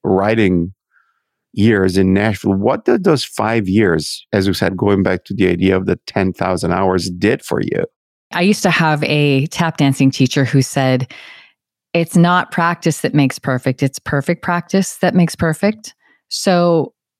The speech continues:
Speaker 2: I was practicing the same skill level pretty much. I mean, when you're in the room with another writer or you're in the room with a master writer, you are noticing their process, but you can't get in their head.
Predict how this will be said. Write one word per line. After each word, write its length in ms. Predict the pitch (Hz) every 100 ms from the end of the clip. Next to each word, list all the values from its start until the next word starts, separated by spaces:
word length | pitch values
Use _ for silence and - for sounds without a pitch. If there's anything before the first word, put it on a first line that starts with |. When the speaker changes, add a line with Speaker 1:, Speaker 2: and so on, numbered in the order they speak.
| _ _ -
Speaker 2:
I 180 | 185 196
was 220 | 214 208
practicing 840 | - - 185 202 - 208 - 170 160
the 80 |
same 400 | 160 - 165 160
skill 360 | 156 - 156 156
level 560 | 151 135 139 135 139 - - _ -
pretty 260 | 320 285
much. 480 | 170 127 - - - -
I 60 |
mean, 300 | 175 165 160
when 160 | 170 196
you're 120 | 196
in 240 | - 220 233
the 100 | 208
room 500 | 185 175 170 170 -
with 160 | 170 165
another 680 | 160 156 151 151 156 165 -
writer 420 | 147 143 139 139
or 100 | 160
you're 180 | 151 151
in 260 | 165 196
the 80 | 185
room 240 | 170 165 151
with 120 | 147
a 60 |
master 520 | 151 143 147 - 160 147
writer, 460 | 143 139 139 131 - - - _ -
you 280 | 190 214 -
are 240 | 202 220
noticing 800 | 196 175 175 165 - 165 147 147 -
their 180 | 160 151
process, 540 | - 151 160 151 143
but 160 | - -
you 100 | 214
can't 380 | - 240 254 196
get 180 | 165
in 100 | 151
their 140 | 143 135
head. 380 | 139 - -